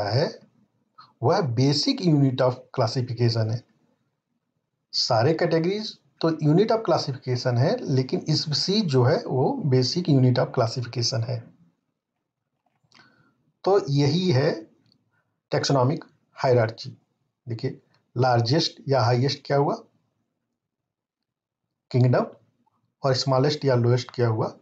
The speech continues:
स्पीशीज। अगर डिसेंडिंग ऑर्डर की बात करें तो किंगडम,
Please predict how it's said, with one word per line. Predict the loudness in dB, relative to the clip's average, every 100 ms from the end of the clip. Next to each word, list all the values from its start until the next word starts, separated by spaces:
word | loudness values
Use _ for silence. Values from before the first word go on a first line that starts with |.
| -6
स्पीशीज। | -2 0 0 -2 0
अगर | 0 2 -2 -10 _ _ _ _ -4
डिसेंडिंग | 0 2 2 2
ऑर्डर | 2 2 0
की | 0
बात | 0 0
करें | -2 -4
तो | -6
किंगडम, | -8 -2 2 4 4 0